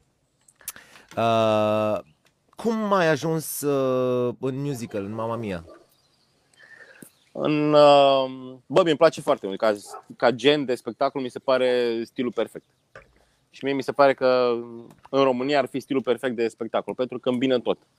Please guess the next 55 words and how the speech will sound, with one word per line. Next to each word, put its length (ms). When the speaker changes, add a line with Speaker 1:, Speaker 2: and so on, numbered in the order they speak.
Speaker 2:
Tot 160
timpul 240
are 80
un 60
Speaker 1:
Mhm. 80
Speaker 2:
final 180
fericit, 540
de 120
cele 160
mai 80
multe 180
ori 80
musicalurile 560
au 200
un 80
final 300
fericit. 280
Sunt 140
foarte 320
puține 300
alea 120
care 180
au 240
Speaker 1:
I 20
know, 140
și 40
Speaker 2:
nu 40
au 60
Speaker 1:
eu 60
sunt 40
Speaker 2:
final 160
Speaker 1:
mega 160
fan 80
Speaker 2:
fericit. 220
Speaker 1:
musical-uri, 480
dar 140
nu 60
știu 120
dacă 200
m-aș, 240
m-aș 260
Speaker 2:
Da. 240
Speaker 1:
băga 280
într-unul. 420
Adică, 340
I 60
don't 100
know, 140
spune-mi 280
tu 80
cum 160
e 80
din 180
Speaker 2:
Mie, 160
Speaker 1:
nou. 120